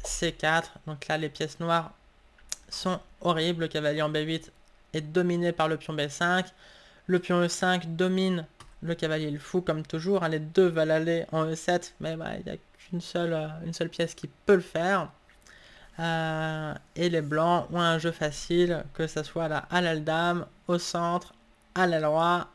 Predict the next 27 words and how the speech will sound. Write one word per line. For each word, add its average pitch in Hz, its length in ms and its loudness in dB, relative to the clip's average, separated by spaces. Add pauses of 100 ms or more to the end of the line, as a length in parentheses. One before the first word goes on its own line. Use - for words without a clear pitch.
C'est - 260 -4
horrible, 175 340 2
ils 165 60 -2
sont 151 180 -6
mieux 175 360 2 (100)
sur - 300 -8 (420)
tout 202 240 4 (120)
l'échiquier. 180 640 -2 (600)
Fou - 180 0
C 175 220 0
cinq, 185 500 0 (440)
tour 170 200 -2
B 160 100 0 (220)
un, 185 420 4 (840)
cavalier 175 380 2
E 156 160 2
sept, 170 600 -2 (480)
H 180 260 0
quatre. 165 280 2
Donc 160 140 -4
c'est - 140 -6
un 160 120 0
plan 185 280 2
que 165 60 -6
vous 165 160 -4
avez, 160 140 -2 (280)
euh, 147 160 -4